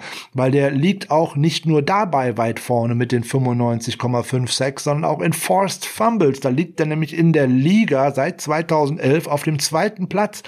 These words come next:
mit sechsundzwanzig und damit vor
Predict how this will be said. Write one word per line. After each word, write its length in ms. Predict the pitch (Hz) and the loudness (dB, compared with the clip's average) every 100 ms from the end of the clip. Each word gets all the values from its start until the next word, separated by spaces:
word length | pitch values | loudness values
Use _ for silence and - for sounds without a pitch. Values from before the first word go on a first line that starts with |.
| - - | -18 -6
mit 220 | 139 143 - | -4 -4 -4
sechsundzwanzig 1080 | 113 196 - 202 180 - 180 196 190 123 156 | -2 -2 -2 -2 0 2 0 0 0 0 0
und 80 | |
damit 320 | 143 160 160 - | 0 2 0 -4
vor 380 | - 226 196 | -2 0 0